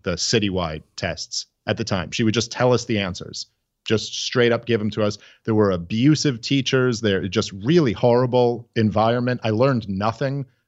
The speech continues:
while I was there. And for all of the problems that my private school had, it was not nearly as bad. I, I feel about private school teachers the way Donald Trump feels about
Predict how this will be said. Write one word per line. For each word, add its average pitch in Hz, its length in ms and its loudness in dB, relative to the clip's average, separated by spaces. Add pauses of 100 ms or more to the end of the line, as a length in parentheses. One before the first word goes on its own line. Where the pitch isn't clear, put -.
(120)
while 117 160 4
I 110 80 4
was 101 160 -2
there. 120 420 -2 (260)
And 113 240 -2
for 107 420 0
all 160 120 4
of 175 100 -2
the 139 80 -2
problems 127 520 -2
that 107 320 -4
my 104 160 -4
private 107 420 -6
school 101 280 -6
had, 92 360 -8 (320)
it - 240 -2
was 101 240 -2
not 101 280 0
nearly 107 520 0
as 87 120 -6
bad. 90 400 -8 (260)
I, 139 240 0
I - 20 -2
feel 170 260 -4
about 135 380 -4
private 117 280 -6
school 113 240 -8
teachers 104 440 -8
the 113 100 -8
way 101 140 -2
Donald 104 340 -2
Trump 101 300 -6
feels 98 340 -2
about 95 360 -2